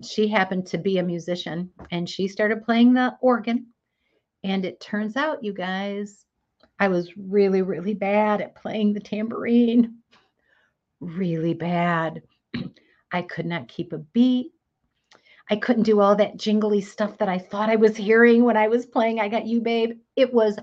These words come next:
mortifying. I was so embarrassed. And I hated the way that felt. I wasn't any good. Here's the thing.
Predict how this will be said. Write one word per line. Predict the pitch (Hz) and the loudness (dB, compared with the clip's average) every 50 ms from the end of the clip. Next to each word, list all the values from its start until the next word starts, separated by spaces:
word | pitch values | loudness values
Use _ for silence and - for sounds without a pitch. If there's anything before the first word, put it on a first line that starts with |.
| - - | -6 0
mortifying. | 190 185 190 190 196 208 208 202 196 196 - 190 180 170 165 165 165 170 170 _ _ _ _ _ | 2 2 4 4 4 4 4 4 4 2 0 0 0 0 -2 -4 -6 -8 -10 _ _ _ _ _
I | - 226 | 0 2
was | 214 233 233 - - - | 2 0 0 -2 -8 -6
so | - 262 269 294 302 | -2 0 2 4 4
embarrassed. | 254 220 190 196 180 170 170 165 170 - - _ _ - - - 240 202 - _ | 4 4 4 2 0 -2 -2 -4 -4 -6 -12 _ _ -20 -20 -20 -20 -20 -6 _
And | 254 262 254 247 - - _ _ _ _ _ _ _ | 6 6 6 6 6 2 _ _ _ _ _ _ _
I | - 294 302 302 294 294 | 2 4 4 4 4 2
hated | 262 240 233 262 277 302 339 339 311 233 196 | 0 0 0 0 0 0 0 0 -2 -2 0
the | 208 240 | 0 0
way | 226 247 247 254 | 0 2 0 0
that | 240 254 240 233 - _ | 0 -2 -4 -6 -8 _
felt. | - 269 285 277 254 233 233 - | -6 -4 -2 -2 -2 -4 -4 -6
I | - 285 294 294 302 | -6 -4 -2 -2 -4
wasn't | 277 262 285 302 311 285 285 277 277 - | -4 -4 -4 -4 -2 -2 -4 -6 -8 -6
any | 285 302 294 277 240 214 | -4 -2 -2 -2 -4 -6
good. | 214 233 285 320 349 349 311 226 - 185 - _ _ _ _ _ _ _ _ _ _ _ _ _ _ _ _ _ _ _ _ _ _ _ _ _ | -6 -6 -4 -4 -2 -4 -4 -6 -8 -12 -18 _ _ _ _ _ _ _ _ _ _ _ _ _ _ _ _ _ _ _ _ _ _ _ _ _
Here's | - 294 330 349 359 359 | -8 -6 -6 -6 -6 -8
the | 349 240 | -8 -10
thing. | 220 - _ - 185 175 - - 165 165 | -10 -10 _ -10 -10 -10 -10 -14 -18 -20